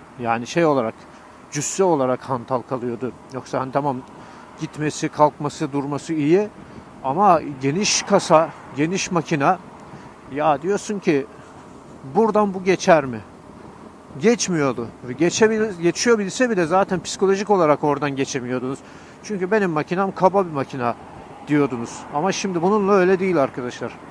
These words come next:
Bununla böyle yardıra yardıra her yerden girip çıkabiliyorsunuz. Şey gibi. Ee, hani Forza'yı küçültmüşler değil de P C X'i böyle bir tık açmışlar gibi bir şey olmuş. P C X'in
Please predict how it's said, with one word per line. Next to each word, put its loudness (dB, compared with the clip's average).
Bununla 2
böyle 4
yardıra 6
yardıra 4
her 6
yerden 0
girip -4
çıkabiliyorsunuz. -2
Şey -2
gibi. -4
Ee, -10
hani -4
Forza'yı 4
küçültmüşler 2
değil -4
de 4
P 8
C 6
X'i 0
böyle 2
bir 0
tık -2
açmışlar 4
gibi -2
bir -6
şey 4
olmuş. -2
P 2
C 4
X'in -2